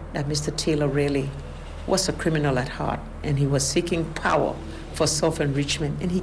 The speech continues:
killed some of our colleagues. Immediately we turned course and have fought him consistently. I find it difficult for somebody to blame me when many of those who are talking stayed in the Taylor regime, saw him for what he was,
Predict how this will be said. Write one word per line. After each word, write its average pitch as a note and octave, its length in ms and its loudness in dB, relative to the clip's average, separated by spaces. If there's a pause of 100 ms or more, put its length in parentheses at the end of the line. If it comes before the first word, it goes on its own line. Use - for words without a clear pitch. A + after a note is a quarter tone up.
killed G#3 300 2
some F3+ 220 0
of E3 120 0
our C#3 140 2
colleagues. - 600 0 (500)
Immediately F#3+ 720 4
we D3 140 0
turned D#3 380 -2
course C#3+ 360 0 (500)
and D3+ 140 0
have D#3 160 -2
fought - 420 -2
him G3 120 2
consistently. G#3+ 760 2 (920)
I C#4 100 6
find B3+ 300 4
it A3+ 100 4
difficult A#3+ 460 2
for F#3+ 80 0
somebody F3 380 2
to E3 140 0
blame D#3+ 360 2
me E3 260 4 (400)
when F#3+ 300 4
many D4 240 6
of A#3 160 0
those F3 240 2
who G3+ 100 0
are E3+ 80 2
talking F3 560 -2 (320)
stayed E4 760 4
in D#4+ 140 4
the A#3+ 80 0
Taylor F3+ 320 2
regime, C#3+ 540 -4 (360)
saw - 500 2
him D4+ 220 2
for - 160 -2
what E3 200 2
he D#3+ 120 -4
was, D3 400 -2